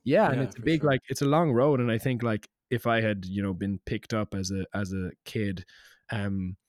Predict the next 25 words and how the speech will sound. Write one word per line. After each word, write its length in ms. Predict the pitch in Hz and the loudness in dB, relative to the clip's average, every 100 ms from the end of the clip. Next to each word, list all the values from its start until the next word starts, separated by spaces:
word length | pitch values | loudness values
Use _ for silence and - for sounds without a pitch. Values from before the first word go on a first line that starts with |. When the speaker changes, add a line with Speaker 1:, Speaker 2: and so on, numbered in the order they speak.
| _ _ _ | _ _ _
Speaker 1:
by 180 | 101 95 | -6 -4
a 120 | 92 | -4
label 400 | 95 101 98 98 | -2 -4 -4 -4
or 120 | 92 | -4
by 160 | 90 98 | -4 -4
a 120 | 95 | -4
big 220 | 90 98 95 | -4 -6 -4
manager 480 | 98 95 95 101 90 | -4 -4 -4 -4 -4
or 40 | |
something, 340 | - 98 101 101 | -6 -6 -6 -2
I 60 | |
never 220 | 107 127 | -2 0
would 140 | 117 95 | 0 -2
have 80 | 92 | -4
learned 180 | 90 - | -6 -8
to 60 | |
produce. 420 | - 87 78 95 | -10 -10 -8 -8
Speaker 2:
Mm. 380 | 175 175 104 107 | -8 -10 -12 -10
Speaker 1:
I 40 | 117 | -6
never 220 | 107 110 | -2 -2
would 140 | 101 | -2
have 80 | 92 | -4
learned 280 | 90 87 87 | -6 -6 -8
to 100 | - | -8
Speaker 2:
Mm, 100 | 113 | -6